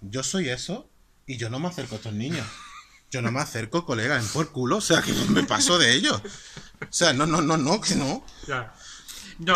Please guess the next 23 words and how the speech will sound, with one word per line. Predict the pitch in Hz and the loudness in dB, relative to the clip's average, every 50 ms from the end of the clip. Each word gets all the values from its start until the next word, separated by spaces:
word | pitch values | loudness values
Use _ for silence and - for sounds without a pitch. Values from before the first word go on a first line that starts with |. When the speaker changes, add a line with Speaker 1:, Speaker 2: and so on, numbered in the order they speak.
| 165 | 4
Speaker 2:
pero | - 165 156 160 | 4 6 6 8
Speaker 1:
En | 160 151 | 8 8
la, | 156 156 156 156 - | 8 6 4 2 2
en | - 160 156 143 139 | -2 -2 -2 0 -2
lo | 139 123 | -4 -4
que, | - - 127 131 110 131 - - | -6 -10 -10 -14 -14 -14 -10 -6
en | 135 | -4
lo | 127 127 | -4 -2
que | 120 | -2
es | 151 | -2
la | 170 | -4
antigua, | 175 175 - 233 247 202 202 208 226 - - - - - - - - - - - | -4 -2 -2 -2 -2 -2 -4 -6 -8 -12 -18 -20 -20 -20 -20 -20 -20 -20 -18 -8
eso | - 165 196 196 - 156 160 190 - - _ _ _ - - - | -4 -4 -4 -4 -6 -8 -8 -10 -10 -16 _ _ _ -20 -20 -12
se | - - 117 104 | -8 -6 -4 -2
ve | 123 127 120 | -2 -2 -2
que | 165 160 - | -4 -8 -6
quiere | - 143 143 160 185 202 - - - - - - | -6 -4 -2 -2 -2 -4 -6 -14 -20 -20 -18 -12
vengarse, | 113 113 143 131 117 107 127 151 - - 147 - | -6 -4 -4 -4 -2 -2 -4 -4 -2 -4 -6 -6
porque | 135 127 - - 120 | -6 -8 -6 -6 -6
él | - | -4
piensa, | - 143 147 - - | -4 -4 -4 -4 -6
"No, | 98 113 | -6 -4
no, | 135 147 135 - | -4 -4 -4 -6